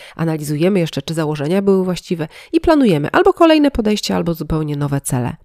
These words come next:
Swoją drogą widziałam ostatnio zabawny wpis, który porównywał noworoczne postanowienia dwudziestolatków typu nauczyć się nowego języka, zrobić prawko, la, la, la, z postanowieniami dojrzalców takimi jak pić więcej wody,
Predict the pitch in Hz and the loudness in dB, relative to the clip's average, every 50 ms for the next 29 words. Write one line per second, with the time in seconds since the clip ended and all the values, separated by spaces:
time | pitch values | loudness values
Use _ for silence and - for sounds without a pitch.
0 | _ _ - - 240 240 226 220 233 220 226 220 208 196 202 185 180 180 180 - | _ _ -4 2 4 4 4 4 2 0 0 -2 -2 -2 -2 -2 -2 -2 -4 -4
1 | - - - 175 165 175 170 175 170 170 165 160 - - _ - 170 160 - - | -6 -8 -6 -6 -4 -2 -2 -2 -2 -2 -2 -6 -6 -10 _ -10 -10 -10 -10 -8
2 | - 175 165 - - 165 160 170 165 180 175 165 165 160 160 170 170 160 160 170 | -8 -8 -8 -6 -4 -2 -2 -2 -2 -2 -2 -2 -2 -2 -2 -2 -4 -4 -2 -2
3 | 170 170 165 - 180 170 - 165 160 - - 160 165 160 160 165 165 160 156 151 | -2 -2 -4 -4 -8 -8 -6 -8 -8 -8 -8 -8 -8 -8 -8 -6 -6 -6 -6 -6
4 | 160 170 - 185 170 - - 185 185 165 160 185 - - 190 165 - - 175 - | -8 -6 -4 -4 -4 -2 -2 -2 -2 0 -2 -4 -6 -4 -6 -4 -2 -2 -4 -4
5 | - 165 175 202 247 285 285 - - - - - 220 208 190 202 202 220 220 220 | -2 -4 -2 -2 -2 -2 -2 -4 -4 -6 -4 0 2 2 2 2 2 2 2 2
6 | 208 214 226 226 - 214 202 202 196 196 190 185 185 - - - 185 190 185 - | 2 2 2 2 2 0 0 0 0 -2 -4 -4 -6 -6 -4 -2 -2 -2 -4 -4
7 | - 185 185 185 175 175 170 170 175 196 233 254 247 - - - - - - - | -4 -2 0 0 0 -2 -2 -2 0 0 0 -2 -2 -6 -14 -20 -20 -16 -10 -8
8 | 190 - - 185 185 185 180 180 180 175 180 175 165 170 170 170 156 170 170 170 | -8 -6 -6 -4 -4 -4 -4 -2 -2 -2 -2 -4 -4 -4 -4 -4 -2 -2 -2 -2
9 | - - 196 185 - 170 - - 185 180 175 165 160 - - - - - - _ | -4 -6 -8 -6 -6 -6 -4 -2 -2 0 2 2 2 0 -2 -10 -20 -20 -12 _
10 | - 262 269 269 254 - 160 180 185 185 - 190 175 156 170 175 165 - 156 147 | 2 2 2 2 2 2 0 0 0 0 -2 -4 -2 0 0 0 0 0 -2 -4